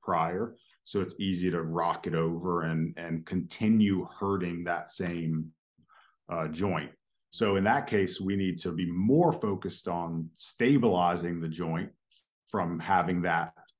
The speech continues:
mobility, um, rather than just mobilizing the joint. But, you know, that's a lateral deviation. If we're talking about, like, dorsiflexion or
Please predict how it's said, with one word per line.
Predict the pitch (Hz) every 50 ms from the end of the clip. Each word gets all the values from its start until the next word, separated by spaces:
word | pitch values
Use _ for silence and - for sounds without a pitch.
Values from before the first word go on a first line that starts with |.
| _
mobility, | - 87 87 95 95 92 87 92 87 82 82 80 80 87 92 110 113 - - _ _ _ _ _ _ _ _ _ -
um, | 92 92 90 90 85 85 85 90
rather | 101 110 113 104
than | 98 101 98
just | 98 95 95
mobilizing | 95 98 104 104 82 90 82 78 76 80 80 - 82 80
the | 73
joint. | - - 71 57 52 - _ _ _ _ _ _ _ _ _ _ _ _ _ _ _ _ _ _ _ _ _ _ _ _ _ _ _
But, | 113 101 95 120 107 104 104 104 104 - _ _ _ _ _
you | 135 117 107
know, | 95 95
that's | 85 104 104 101 101 101
a | 95
lateral | 82 82 85 90 87 92 98 104 113 110 101 92 90 87 85 85 87 -
deviation. | - 98 95 90 85 90 87 85 85 85 87 85 - - - 95 92 92 95 98 98 101 -
If | 87 -
we're | 101 101
talking | 98 - 98 90 - 92 85
about, | 82 85 87 85 80 -
like, | 82 80 - _ - - - 90 82
dorsiflexion | - 120 107 101 107 101 - 107 - - 104 104 101 104 - - 90
or | 85 82 82